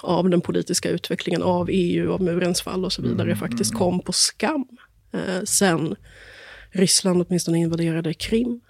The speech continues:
Speaker 2: Skulle man kunna säga också att en, en annan sån på något sätt omvärldsförändring var ju att även om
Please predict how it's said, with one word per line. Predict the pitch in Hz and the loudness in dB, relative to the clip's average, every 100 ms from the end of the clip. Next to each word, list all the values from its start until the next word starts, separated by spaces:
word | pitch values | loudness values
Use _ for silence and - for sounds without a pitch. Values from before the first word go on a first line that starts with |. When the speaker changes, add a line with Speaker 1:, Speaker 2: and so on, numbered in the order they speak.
| - | -8
Speaker 2:
Skulle | - 165 | -4 0
man | 147 143 | 2 2
kunna | 151 143 | 0 0
säga | - 156 | 2 2
också | 151 143 | 2 0
att | 131 | 0
en, | 82 - 139 139 - - - - - | -2 -2 -2 -2 -4 -10 -16 -12 -6
en | 143 | 0
annan | 139 135 143 | 2 2 2
sån | 151 156 120 117 113 - _ _ - - - - - | 2 2 2 -2 -6 -14 _ _ -20 -20 -20 -20 -6
på | 127 | -4
något | 113 | -2
sätt | 120 | 0
omvärldsförändring | 143 131 110 120 117 107 - 127 120 107 110 127 147 143 135 | 0 2 2 2 0 -2 -2 2 2 2 0 -2 -2 -4 0
var | 131 110 | 2 2
ju | 110 | 0
att | - 110 113 _ _ _ _ - | -2 -4 -8 _ _ _ _ 0
även | 139 123 113 127 143 | 4 4 2 0 0
om | - 131 110 107 - | 0 0 0 -2 -4